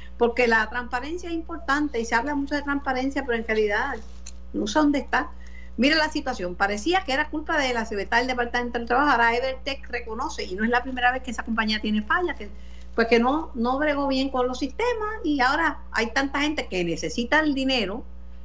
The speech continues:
y no puede reclamar, lo va a tener que reclamar a través de otro portal que dio la secretaria.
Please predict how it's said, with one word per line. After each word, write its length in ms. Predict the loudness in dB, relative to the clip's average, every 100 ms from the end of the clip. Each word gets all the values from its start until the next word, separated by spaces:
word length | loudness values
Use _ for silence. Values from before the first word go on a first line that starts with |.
| -10 2
y 140 | 4
no 160 | 4 2
puede 280 | 0 0
reclamar, 420 | -2 2 2 2 2
lo 100 | 2
va 80 |
a 60 | 0
tener 260 | -2 -4 -4
que 80 |
reclamar 360 | 0 2 4 2 0
a 140 | 0 2
través 260 | 0 2
de 100 | 0
otro 240 | 0 -2 -6
portal 320 | -6 -4 -4
que 80 | -4
dio 120 | -4
la 100 | -4
secretaria. 520 | -6 -8 0 0 0